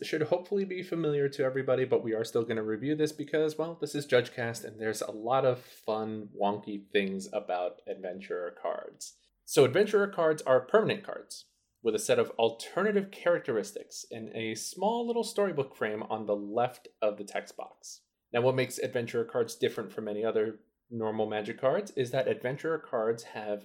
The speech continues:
an adventure, which is a subtype of instants and sorceries, in that alternative characteristic. You can cast the card as its adventure, and then as the spell resolves,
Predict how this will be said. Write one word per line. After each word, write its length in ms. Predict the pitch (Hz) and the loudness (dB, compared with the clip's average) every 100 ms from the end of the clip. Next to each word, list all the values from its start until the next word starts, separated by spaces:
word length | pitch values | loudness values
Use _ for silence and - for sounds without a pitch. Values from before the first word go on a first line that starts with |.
| - | -8
an 140 | 104 | -8
adventure, 840 | 98 - 117 175 196 - 101 - - _ _ _ | -8 -4 0 0 0 0 0 0 -6 _ _ _
which 200 | 113 104 | -4 -2
is 140 | 107 101 | 0 0
a 120 | 95 | 0
subtype 680 | - - 156 139 110 104 - | -2 0 0 0 0 0 0
of 300 | 104 98 98 - _ - | 0 0 0 -6 _ -10
instants 400 | 101 98 101 98 | -8 -6 -8 -8
and 120 | 98 | -10
sorceries, 580 | 104 95 - 165 - - _ _ - | -6 -6 -4 -4 -6 -18 _ _ -2
in 220 | 143 151 | 0 2
that 220 | 127 120 | 0 0
alternative 520 | 107 107 - 98 98 - | -2 -4 -4 -4 -4 -4
characteristic. 600 | 95 98 117 127 - - _ _ _ _ _ | -4 0 0 0 -4 -18 _ _ _ _ _
You 140 | 110 107 | -10 -8
can 140 | 113 | -10
cast 420 | - 151 190 196 | -4 0 0 0
the 80 | 170 | -6
card 440 | - 143 135 127 - | -6 -2 0 0 -2
as 240 | 120 151 160 | 0 0 -2
its 160 | 151 | -2
adventure, 640 | 135 117 104 98 - 117 151 _ _ - | -4 -4 -6 -6 -6 -6 -8 _ _ -6
and 120 | 117 | 0
then 200 | 120 117 123 | 0 0 0
as 280 | 131 165 | 2 0
the 100 | 147 | 0
spell 340 | 143 - 143 131 | -2 2 2 4
resolves, 840 | 107 101 107 160 - - - - | 2 4 2 2 0 -6 -12 -18